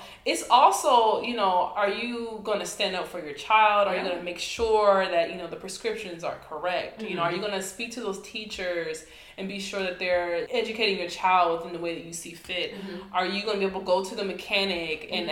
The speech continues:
Speaker 1: ask them, "Okay, well, can you show me X, Y, and Z
Speaker 2: Yeah.
Speaker 1: and Y?"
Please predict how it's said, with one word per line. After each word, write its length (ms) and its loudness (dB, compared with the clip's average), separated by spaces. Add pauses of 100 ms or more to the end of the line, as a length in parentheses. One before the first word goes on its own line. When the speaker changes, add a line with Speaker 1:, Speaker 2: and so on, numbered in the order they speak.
Speaker 1:
ask 180 -2
them, 160 -6
"Okay, 160 -6
well, 100 -4
can 220 -6
you 100 -10
show 340 0
me 640 -4
X, 260 0
Y, 160 0
and 200 -8
Z 60 -8
Speaker 2:
Yeah. 320 -4
Speaker 1:
and 120 -10
Y?" 180 0